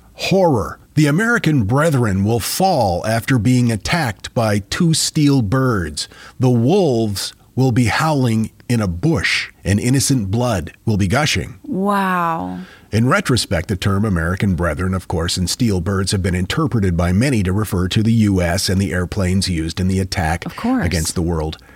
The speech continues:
Speaker 1: Trade Center. And the imagery of wolves howling in a bush could be interpreted as a reference to the hideouts of the terrorist organizations, or alternatively,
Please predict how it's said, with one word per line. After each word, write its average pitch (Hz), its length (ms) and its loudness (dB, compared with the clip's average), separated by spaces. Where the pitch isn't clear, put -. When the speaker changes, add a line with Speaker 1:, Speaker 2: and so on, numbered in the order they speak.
Speaker 1:
Trade 143 320 0
Center. 80 260 0
And 120 140 2
the 147 120 4
imagery 156 320 4
of 107 140 0
wolves 151 460 2
howling 139 380 2
in 123 80 4
a 95 40 0
bush 123 460 0
could 254 200 0
be 139 140 4
interpreted 104 600 0
as 90 120 0
a 90 60 0
reference 101 500 -2
to 131 160 0
the 98 180 0
hideouts 113 640 0
of 90 80 -4
the 90 100 -2
terrorist 139 540 0
organizations, 92 1080 0
or 135 300 0
alternatively, 101 1000 0